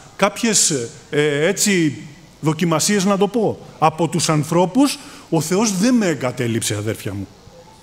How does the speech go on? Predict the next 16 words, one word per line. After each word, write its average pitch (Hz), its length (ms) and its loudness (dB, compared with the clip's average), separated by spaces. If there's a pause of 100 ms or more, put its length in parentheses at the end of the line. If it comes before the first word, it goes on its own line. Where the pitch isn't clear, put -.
(280)
Και 180 160 4
ευχαριστώ 175 640 0
το 247 140 0
Θεό 269 500 2 (180)
που 160 120 -2
δεν 185 140 0
τον 202 140 0
εγκατέλειψα 196 520 0
κι 190 100 -2
εγώ. 180 260 0 (1000)
Ευχαριστούμε 139 580 0
τον 107 140 -6
Κύριο. 101 340 -4 (1800)
Ξαναέρχονται 165 1120 0
οι 143 240 2
Φαρισαίοι, 160 640 0